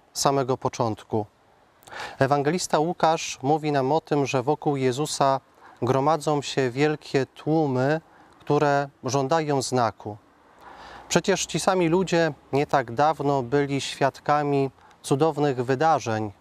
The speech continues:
z życia Jezusa. Byli świadkami tego, jak Jezus uzdrawiał chorych, cierpiących, jak wskrzeszał umarłych, jak wypędzał złe duchy,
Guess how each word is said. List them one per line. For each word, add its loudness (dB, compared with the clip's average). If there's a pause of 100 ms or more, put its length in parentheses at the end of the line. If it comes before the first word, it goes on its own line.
z -6
życia 0
Jezusa. -2 (520)
Byli 2
świadkami 0
tego, 2
jak 0
Jezus 0
uzdrawiał 0 (320)
chorych, 0
cierpiących, -2 (500)
jak 2
wskrzeszał 0
umarłych, 0
jak -2
wypędzał 0
złe -4
duchy, 0